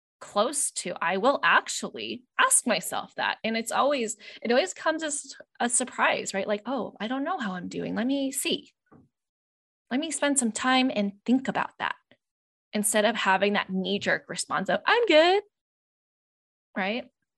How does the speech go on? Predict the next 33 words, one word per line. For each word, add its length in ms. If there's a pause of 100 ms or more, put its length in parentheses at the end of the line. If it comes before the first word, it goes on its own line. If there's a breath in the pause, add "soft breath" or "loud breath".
(400)
I'm 100
not 200
<laughs> 60
saying, 300
like, 240 (760 loud breath)
you 120
know, 340
pour 220
your 160
heart 340
out 180
to 120
a 40
stranger, 880 (480)
but 300 (460)
with 180
people 420
that 240
you 220
feel 380
safe 640
with, 420 (1000)
to 220
be 200
honest 760
with, 460 (1080)
take 280
that 180
time 440
to 200
ask 340
yourself 540
that 200